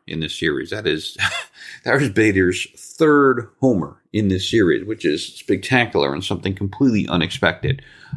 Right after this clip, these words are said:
um, it, which is three times as much as, you know, Giancarlo Stanton and, uh, Aaron Judge. So just for context there, in four games, Bader has three homers. So uh, that's turning out to be a pretty good acquisition and certainly unexpected. Um,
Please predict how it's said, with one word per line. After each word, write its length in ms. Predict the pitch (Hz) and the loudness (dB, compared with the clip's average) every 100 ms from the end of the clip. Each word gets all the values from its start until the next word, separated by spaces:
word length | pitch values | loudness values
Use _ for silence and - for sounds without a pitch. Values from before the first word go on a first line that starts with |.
| - | -2
um, 420 | 80 80 73 71 _ _ _ _ _ - - | 2 2 0 -8 _ _ _ _ _ -20 -20
it, 340 | - - - - | -16 -14 -14 -6
which 240 | 120 110 - | 0 2 4
is 160 | 104 | 2
three 180 | - 160 | 4 4
times 300 | 160 131 104 | 4 4 4
as 100 | 92 | 2
much 280 | 101 101 - | 2 2 -2
as, 540 | 87 90 90 90 - | 0 2 2 0 -2
you 80 | 95 | 0
know, 340 | 87 80 90 - | 2 2 0 -2
Giancarlo 580 | 107 101 - 104 95 95 | -2 -2 2 4 4 2
Stanton 640 | - 98 76 90 90 87 - | -2 -2 -2 -4 -4 -6 -8
and, 420 | 85 76 80 78 | -6 -6 -6 -6
uh, 140 | 78 - | -6 -4
Aaron 280 | 87 85 78 | -4 -4 0
Judge. 380 | 90 55 - - | 2 0 -2 -2
So 300 | 73 73 - _ _ _ _ | 0 0 -2 _ _ _ _
just 220 | - 139 - _ - | -2 -2 -4 _ -2
for 120 | 98 | 0
context 560 | 101 107 95 73 - - | 4 2 4 2 0 0
there, 300 | 67 67 - - | 0 0 -6 -10
in 260 | 92 85 85 | -2 -2 -2
four 260 | - 104 95 | 2 2 4
games, 340 | 90 85 92 | 2 0 -2
Bader 300 | 95 90 87 | 0 2 2
has 240 | 110 - | -2 -10
three 240 | - 95 90 | -4 0 0
homers. 500 | 107 80 78 - - | -2 -6 -8 -12 -10
So 380 | - 73 71 - - _ _ _ _ - | -4 -2 -2 -6 -20 _ _ _ _ -8
uh, 240 | 73 67 | -2 -2
that's 180 | 76 107 | 0 -2
turning 240 | - 101 87 | 0 0 2
out 140 | 85 | 0
to 80 | - | 0
be 80 | 90 | 0
a 60 | |
pretty 240 | - 107 82 | 2 0 2
good 180 | 78 | 2
acquisition 840 | 67 87 - - 71 69 67 - - | 2 -2 -2 0 0 0 -6 -6 -8
and 320 | 73 76 - | -8 -10 -4
certainly 380 | - 92 69 - | 0 2 0 -6
unexpected. 800 | 76 - - - - - - - | -6 -8 -4 -2 0 -4 -4 -2
Um, 380 | 69 64 98 | -2 -2 -6